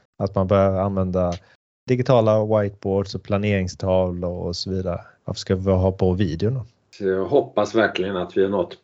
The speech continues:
Speaker 2: peak möten nu. Att, eh,
Speaker 1: <laughs>
Speaker 2: det här är den perioden i arbetslivet som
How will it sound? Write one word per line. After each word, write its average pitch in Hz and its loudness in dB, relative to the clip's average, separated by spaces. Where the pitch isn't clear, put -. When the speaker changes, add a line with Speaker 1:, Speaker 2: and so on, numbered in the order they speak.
Speaker 2:
peak 92 2
möten 101 0
nu. 78 -2
Att, - -14
eh, 87 -6
Speaker 1:
<laughs> 104 2
Speaker 2:
det 95 -10
här 98 -4
är 92 4
den 90 0
perioden 87 4
i - -4
arbetslivet 85 2
som 80 -6